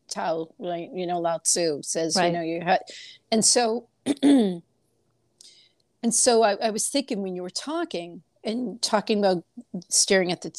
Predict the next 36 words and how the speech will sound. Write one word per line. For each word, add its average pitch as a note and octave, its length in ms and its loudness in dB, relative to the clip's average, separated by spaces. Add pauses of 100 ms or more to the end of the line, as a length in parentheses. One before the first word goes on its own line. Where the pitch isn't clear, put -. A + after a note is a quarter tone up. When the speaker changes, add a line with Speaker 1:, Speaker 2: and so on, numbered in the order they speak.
(120)
Speaker 1:
the F#3 80 -8
ceiling G#3+ 520 2
and F#3 100 -8
everything, F#3+ 360 -6
and E3 120 -10
I, D#3+ 160 -16
I G3+ 100 -10
thought F#3 260 -2
of F3+ 140 -14 (100)
Endra, G#3 460 0
the F#3+ 60 -12
book F3+ 300 -4 (120)
that F3+ 140 -2
we E3+ 120 -2
wrote, E3+ 300 -2
Endra, G#3+ 460 2
and, F#3 100 -6
and G3 380 0
then G#3+ 160 2
I G#3 60 0
started G3+ 360 -2
thinking F#3+ 340 -6
about F#3 260 -4
patterns G3 540 -4
and E3+ 80 -6
stuff. - 360 -2
And, F#3 200 -8 (480)
you A#3 140 4
know, G3+ 360 2 (160)
we G#3+ 500 -2
also A3+ 540 2
had F#3+ 280 -12 (460)
spoke - 500 -4 (340)
before G3 480 -4
we F3 300 -4 (100)
started - 500 -2